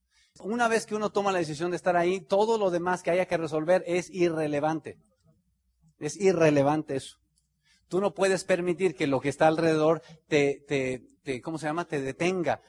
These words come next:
de lo más importante. Como dijera Iván Morales, no mates la solución por un problema. Tenemos que estar tú y yo en esa convención, punto, y se acabó.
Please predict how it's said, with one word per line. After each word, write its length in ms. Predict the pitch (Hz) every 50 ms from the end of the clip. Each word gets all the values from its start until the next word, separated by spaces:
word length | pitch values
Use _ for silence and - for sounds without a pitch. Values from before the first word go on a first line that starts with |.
| _ _ -
de 180 | 131 131 127
lo 100 | 127 123
más 220 | 123 127 127 123 -
importante. 540 | 135 123 131 120 - - 104 104 - _ _ _ _ _ _ _ _ _ _ _ _ _ _ _ _ _ _ _ _ _ _ _ _ _ _ _ _ _ _ _ _ _ _ -
Como 200 | - 139 135 139
dijera 280 | 131 123 - 143 143 151
Iván 240 | 147 135 135 139
Morales, 440 | 139 131 127 131 127 110 95 - - - - _ _
no 180 | 135 147 147
mates 320 | 143 143 139 139 143 131 120
la 100 | 123 107
solución 540 | - 123 113 113 107 - 139 131 127 123 113
por 160 | - 110 110
un 100 | 113 110
problema. 460 | - 107 98 98 98 95 87 80 _ _ _ _ _ _ _ _ _ _ _ _ _ _ _ _ _ _ _ _ _ _ _ _ _ _ _
Tenemos 580 | - 135 131 135 143 156 160 165 160 143 -
que 80 | - 135
estar 320 | - - 143 131 127 -
tú 160 | - 135 139
y 60 | 139 127
yo 180 | 131 139 143 -
en 200 | 123 120 113 113
esa 220 | 110 104 123 104
convención, 500 | 117 110 110 113 113 104 - 123 120 104
punto, 340 | _ 123 123 123 117 120 117
y 60 | 104
se 100 | - 120
acabó. 380 | 107 - - 107 110 113 -